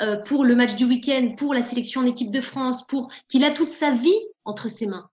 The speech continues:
Comment on peut dire qu'une enfante est capable d'avoir un consentement éclairé dans cette histoire ? Bien sûr que non.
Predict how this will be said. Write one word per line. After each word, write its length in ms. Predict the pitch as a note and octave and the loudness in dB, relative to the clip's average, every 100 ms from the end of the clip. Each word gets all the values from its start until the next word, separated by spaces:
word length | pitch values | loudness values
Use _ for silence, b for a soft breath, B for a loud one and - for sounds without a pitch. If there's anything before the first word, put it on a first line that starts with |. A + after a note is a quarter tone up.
| _ _ _ | _ _ _
Comment 220 | C4+ F4 | 4 6
on 120 | E4 | 6
peut 140 | C4+ C4+ | 2 0
dire 460 | G#3+ F4 G4+ - - _ _ _ _ _ | 2 4 2 0 -12 _ _ _ _ _
qu'une 180 | C#4 C4+ | 2 4
enfante 680 | C#4+ - F#4+ G#4+ - - _ - | 2 -2 0 -2 -4 -14 _ -8
est 120 | A#3+ | -2
capable 640 | A#3+ G3+ F#4 F4+ A3 F#3+ - _ - | -2 0 0 0 -2 -6 -14 _ -4
d'avoir 320 | - C4 D4+ | -2 2 2
un 80 | A3+ | 0
consentement 520 | B3 B3 C#4 B3 D#4 | -2 -4 -2 -2 0
éclairé 440 | B3+ - B3+ B3 A#3+ | 0 0 0 2 0
dans 120 | G3+ | -4
cette 220 | G3 - | -10 -14
histoire ? 540 | - - F#3 - - _ _ _ _ _ _ | -18 -12 -12 -12 -20 _ _ _ _ _ _
Bien 240 | F#3+ D4 D4 | -2 0 0
sûr 300 | - D4+ - | -2 -4 -2
que 80 | |
non. 300 | A#3 C4 C4 | 0 0 -6